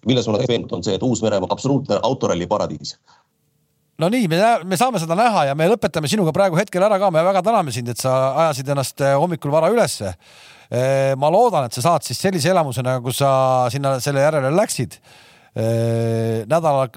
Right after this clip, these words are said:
Speaker 2: nädalakene on sul seal jäänud. Kas sa tuled kohe tagasi pärast või jääd veel sinna pärast neid teid üle vaatama veel või?
Speaker 1: Ei, kohe, kohe tagasi, et, äh, esmaspäeva hommikul hakkan tagasi lendama.
Speaker 2: Okei. Et, äh,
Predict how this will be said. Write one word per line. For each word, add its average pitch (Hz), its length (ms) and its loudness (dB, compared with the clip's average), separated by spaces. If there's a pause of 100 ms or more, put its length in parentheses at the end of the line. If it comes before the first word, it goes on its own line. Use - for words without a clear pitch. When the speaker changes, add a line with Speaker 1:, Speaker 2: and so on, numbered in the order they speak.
Speaker 2:
nädalakene 143 560 0
on 120 80 -4
sul 131 120 -4
seal 143 160 0
jäänud. 190 260 0 (220)
Kas 139 120 -4
sa 151 80 -4
tuled 165 160 0
kohe 214 240 2
tagasi 156 240 -2
pärast 147 320 -2
või 151 140 0
jääd 143 180 0
veel 139 160 -4
sinna 147 200 -2
pärast 143 280 -4 (120)
neid 143 200 -4
teid 147 240 -2
üle 135 160 0
vaatama 71 380 -8
veel - 100 -20
või? - 100 -20 (1300)
Speaker 1:
Ei, 113 140 -2
kohe, 95 240 -2
kohe 98 160 -4
tagasi, 85 320 -4
et, - 240 -8
äh, 85 760 -2
esmaspäeva 101 380 -2
hommikul 95 240 -2
hakkan - 160 -4
tagasi 92 420 -4
lendama. 170 280 0 (680)
Speaker 2:
Okei. 156 300 -2 (580)
Et, 160 400 -4
äh, 175 140 4